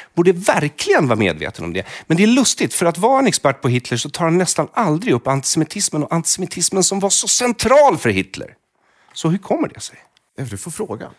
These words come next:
Speaker 1: Ja, men jag frågar dig, vad tror
Speaker 2: Men jag
Speaker 1: du?
Speaker 2: vet inte. Du
Speaker 1: Men,
Speaker 2: får
Speaker 1: men
Speaker 2: fråga.
Speaker 1: tycker du inte det verkar konstigt att han
Speaker 2: Nej.
Speaker 1: kastar... Ja, men så,
Speaker 2: Ja, men
Speaker 1: så
Speaker 2: nu
Speaker 1: här,
Speaker 2: är du ju
Speaker 1: okej.
Speaker 2: där igen, Aron. Aron, du går och tar emot ett pris från en person som är i allra högsta grad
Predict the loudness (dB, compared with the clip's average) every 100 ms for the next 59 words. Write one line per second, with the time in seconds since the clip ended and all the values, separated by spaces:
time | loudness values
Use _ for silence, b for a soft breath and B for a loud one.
0 | _ 0 4 4 2 2 2 4 4 2
1 | 2 0 0 2 2 0 -4 -8 -10 -12
2 | -16 _ 0 0 4 2 4 2 2 4
3 | 4 2 2 2 2 -4 0 0 2 0
4 | 0 2 2 2 2 2 0 B B -2
5 | 2 2 0 0 2 4 4 4 4 4
6 | 6 4 2 0 0 -4 -2 2 2 0
7 | -2 -2 0 2 4 2 0 -4 -6 0
8 | 0 0 -2 -6 -6 -10 -8 -10 -8 -10
9 | -10 _ _ -2 -2 -2 -4 -4 -6 -8
10 | -14 _ _ _ -6 -6 -6 _ _ _
11 | 2 4 4 2 -2 -2 _ -2 0 0
12 | 0 -2 -6 -8 -6 -4 -4 -4 -2 -2
13 | -2 -4 -6